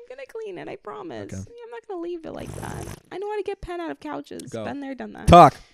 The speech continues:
Speaker 1: Okay. So what I'm getting at is you really like Eve, but you're willing to settle for Abby 'cause you just want love. But Eve has, like, some speed,
Speaker 2: Drain
Speaker 1: some,
Speaker 2: issue.
Speaker 1: no, she has some speed bumps that you have to get over to get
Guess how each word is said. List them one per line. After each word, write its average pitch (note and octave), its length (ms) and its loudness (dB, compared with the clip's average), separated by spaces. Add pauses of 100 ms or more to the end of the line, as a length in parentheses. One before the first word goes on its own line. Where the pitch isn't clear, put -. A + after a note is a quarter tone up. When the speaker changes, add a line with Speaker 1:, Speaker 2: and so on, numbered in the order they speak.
(220)
Speaker 1:
Okay. A3 220 -2 (1160)
So C#4 360 2 (100)
what B3 180 2
I'm D#4+ 140 2
getting A#3 300 2
at F#3+ 200 0
is G#3 160 -6
you B3 140 -4
really C4 300 -2
like A3 240 0
Eve, F#3 420 -6
but G#3 100 -2
you're G3+ 160 0
willing A3+ 440 -4
to C4+ 120 -8
settle A3+ 280 0
for - 160 -6
Abby F#3+ 280 0
'cause G#3 200 -12
you F#3+ 80 -8
just D#3+ 200 -8
want F3+ 200 -8
love. - 320 -10 (420)
But A3+ 220 2
Eve C4 240 -6
has, B3+ 260 2
like, G#3+ 220 -2
some F#3 540 -8 (880)
speed, - 140 -8 (100)
Speaker 2:
Drain G#2+ 420 4
Speaker 1:
some, - 220 2
Speaker 2:
issue. - 100 -6
Speaker 1:
no, A#3 240 -2
she - 140 -6
has A#3+ 120 0
some B3+ 140 -4
speed A#3 240 -2
bumps G3 400 -6
that F3+ 160 -2
you G#3 80 -2
have F#3+ 140 0
to G#3+ 80 -8
get F#3+ 160 -2
over E3+ 340 -2
to - 160 -6
get D#3+ 300 -4